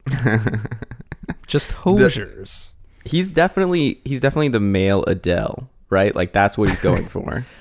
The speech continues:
Speaker 2: I guess so.
Speaker 1: And one
Speaker 2: He
Speaker 1: thing that I did find, it, like,
Speaker 2: <clears throat>
Speaker 1: is, and also you said twenty thirteen. Twenty thirteen was the E P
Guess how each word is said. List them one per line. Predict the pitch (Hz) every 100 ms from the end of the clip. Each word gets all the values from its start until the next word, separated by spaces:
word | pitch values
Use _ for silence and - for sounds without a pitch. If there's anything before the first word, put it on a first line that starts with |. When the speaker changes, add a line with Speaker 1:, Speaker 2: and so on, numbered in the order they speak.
| - - -
Speaker 2:
I | 147
guess | 151 185
so. | - 101 92 101 - _ _ _ _ _ _ _
Speaker 1:
And | 123 123
one | 123 151
Speaker 2:
He |
Speaker 1:
thing | 160 165
that | 123
I | 104
did | 113 117
find, | - 113 101 95 95 - _ _ _ _ - -
it, | -
like, | 120 127
Speaker 2:
<clears throat> | 110 110
Speaker 1:
is, | 107 - - _ _ -
and | 117
also | 107 117 117
you | 107 113
said | - 110 98
twenty | - 110 98
thirteen. | - 98 - 123
Twenty | 135 139
thirteen | 151 139 127 107
was | 95
the | 101 -
E | 104 98
P | - - 117 104 -